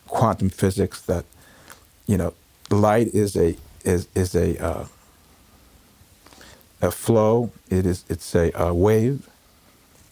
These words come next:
But when you try to, uh, measure it and view it,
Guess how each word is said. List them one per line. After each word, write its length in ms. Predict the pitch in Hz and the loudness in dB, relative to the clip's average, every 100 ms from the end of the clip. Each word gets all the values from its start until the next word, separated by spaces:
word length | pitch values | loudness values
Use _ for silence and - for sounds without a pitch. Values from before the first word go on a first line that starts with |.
| _ - - - - - | _ -20 -20 -20 -20 -8
But 120 | - 107 | -2 0
when 180 | 104 | 2
you 80 | 107 | 0
try 360 | - 110 107 113 | 0 2 2 0
to, 540 | - - 113 110 110 - | -4 -2 2 2 0 0
uh, 200 | 101 101 | 0 2
measure 400 | 113 131 120 110 | 2 0 0 0
it 120 | 95 | 0
and 120 | 95 | 0
view 240 | 104 127 | 2 2
it, 160 | 117 | 0